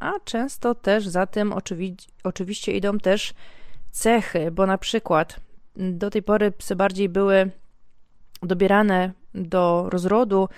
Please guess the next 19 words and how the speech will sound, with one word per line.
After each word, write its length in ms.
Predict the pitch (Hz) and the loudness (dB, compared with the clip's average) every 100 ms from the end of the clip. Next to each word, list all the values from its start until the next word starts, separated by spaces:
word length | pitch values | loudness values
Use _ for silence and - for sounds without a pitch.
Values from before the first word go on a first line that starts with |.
| - - - - | -14 -12 -12 -6
pod 120 | 294 | -6
względem 560 | 269 277 247 240 226 214 | -4 0 2 2 0 -2
użytkowości. 1080 | - 220 - 226 190 180 180 - - 160 160 - | -4 -4 -2 -2 2 4 2 -2 -2 -2 -4 -8
Nie 220 | 262 247 | -8 -4
do 100 | 247 | -2
końca 460 | - 247 240 220 190 | -2 -2 0 0 0
było 440 | 170 185 185 180 | 0 -2 0 -2
to 560 | 175 - 180 175 170 170 - - - | -2 -2 0 0 0 -2 -8 -14 -14
ważne, 640 | 156 175 196 208 196 175 165 | -6 0 2 2 2 0 0
jak 340 | 165 - - - | -2 -4 -8 -4
pies 240 | 180 170 | -2 -2
wyglądał, 800 | 165 165 180 165 160 156 170 208 - - - - - - | -2 2 2 2 2 2 2 0 -6 -12 -16 -18 -20 -4
ale 180 | 202 202 | 0 4
ważne 280 | 214 226 220 | 4 2 2
było, 160 | 214 | 2
jak 120 | 208 - | 2 2
się 120 | - | -4
sprawdzał. 840 | - - 147 151 156 139 135 160 - - - - - - | 0 2 2 0 -2 0 0 -2 -8 -16 -20 -20 -20 -10
Więc 920 | 190 196 185 180 180 180 - - - | -2 0 2 2 0 -2 -6 -10 -12